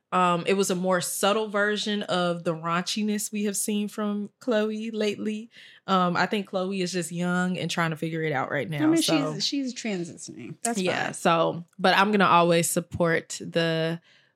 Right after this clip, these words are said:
Speaker 1: Bailey sisters because I absolutely adore the two of them. So I'm really excited for her project. Let me tell you, well, you have to listen to it straight through.
Speaker 2: I'm
Speaker 1: That's
Speaker 2: gonna
Speaker 1: number
Speaker 2: listen.
Speaker 1: one. But I will say, I think my favorites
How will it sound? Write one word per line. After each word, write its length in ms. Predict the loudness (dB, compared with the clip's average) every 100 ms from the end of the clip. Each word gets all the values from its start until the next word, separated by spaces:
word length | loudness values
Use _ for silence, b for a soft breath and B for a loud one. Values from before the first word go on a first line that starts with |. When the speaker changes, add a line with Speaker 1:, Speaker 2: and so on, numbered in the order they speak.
| -16 2
Speaker 1:
Bailey 340 | 6 6 4 2
sisters 680 | 0 0 0 -2 0 -2
because 520 | -4 -6 -2 0 -2 -2
I 120 | 0 2
absolutely 580 | 2 0 -2 -2 -2
adore 360 | -2 -2 -2 -2
the 260 | -2 -4 -6 _
two 220 | -4 -2
of 100 | -2
them. 280 | -2 -4 -4
So 380 | -4 -2 0 0
I'm 160 | 0 0
really 200 | 0 -2
excited 380 | -2 -2 -2 -2
for 120 | -2
her 120 | -2
project. 680 | 2 2 2 -2 -4 -4 -2 4
Let 140 | 6
me 160 | 6 4
tell 240 | 6 4
you, 60 | 6 8
well, 120 | 10
you 120 | 10
have 240 | 8 8
to 80 | 6
listen 340 | 6 6 4 2
to 180 | 2
it 80 | 2
straight 360 | 2 2 0 -2
through. 200 | -6 0
Speaker 2:
I'm 100 | 4
Speaker 1:
That's 360 | 4 4 0 0
Speaker 2:
gonna 120 | 0
Speaker 1:
number 200 | 0 0
Speaker 2:
listen. 140 | -2
Speaker 1:
one. 280 | -2 -4 -8 B B B B B
But 480 | 4 8 10 8 4 -2 _ _ 4
I 160 | 6
will 280 | 8 6 6
say, 300 | 6 4 6
I 100 | 4 2
think 260 | 2 2
my 160 | 2 2
favorites 880 | -2 0 4 4 2 2 0 0